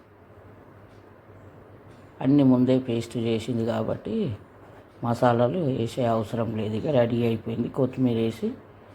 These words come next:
దించేసింది చూడండి. ఇగో వెజ్ పులావ్, పన్నీర్ కర్రీ చేసిందండి. నచ్చితే లైక్ చేయండి, షేర్ చేయండి, సబ్స్క్రైబ్ చేసుకోండి. చాలా ఈజీ అండి, ఇట్లా చేసి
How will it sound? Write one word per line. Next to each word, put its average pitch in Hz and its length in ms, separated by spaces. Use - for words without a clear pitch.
దించేసింది 117 580
చూడండి. 107 440
ఇగో 123 200
వెజ్ 120 340
పులావ్, 117 460
పన్నీర్ 123 420
కర్రీ 113 160
చేసిందండి. 117 760
నచ్చితే 123 500
లైక్ 117 440
చేయండి, 110 460
షేర్ 123 420
చేయండి, 113 460
సబ్స్క్రైబ్ 120 680
చేసుకోండి. 117 640
చాలా 127 300
ఈజీ 120 400
అండి, 127 220
ఇట్లా 139 360
చేసి 120 280